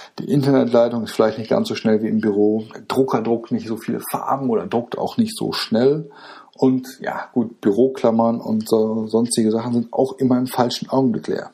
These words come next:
Und solche Kleinigkeiten, solche kleinen Missstände, die kosten dich vor allem Zeit und genau die wollen wir eigentlich im Homeoffice einsparen, um dann mehr Zeit mit der Familie verbringen zu können. Hm?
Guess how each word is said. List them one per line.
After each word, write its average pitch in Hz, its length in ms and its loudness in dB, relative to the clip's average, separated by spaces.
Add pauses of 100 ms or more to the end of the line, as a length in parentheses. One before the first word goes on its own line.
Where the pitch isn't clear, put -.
(160)
Und 110 120 -8
solche 107 300 0
Kleinigkeiten, - 920 0
solche 98 160 -14
kleinen 107 440 2
Missstände, 131 720 0 (500)
die 147 60 -6
kosten 202 340 0
dich - 80 -2
vor 247 120 -2
allem 147 140 0
Zeit - 460 -2
und - 360 -6 (200)
genau 120 240 2
die 131 300 2
wollen 127 280 4
wir 107 160 4
eigentlich 113 380 0
im 104 140 0
Homeoffice 123 580 0
einsparen, 123 640 -2
um 143 340 0
dann 151 300 -2
mehr 151 280 2
Zeit 151 300 0
mit 160 80 -2
der 160 100 2
Familie 165 320 2
verbringen - 300 -8
zu - 100 -12
können. - 180 -16 (420)
Hm? 160 280 -4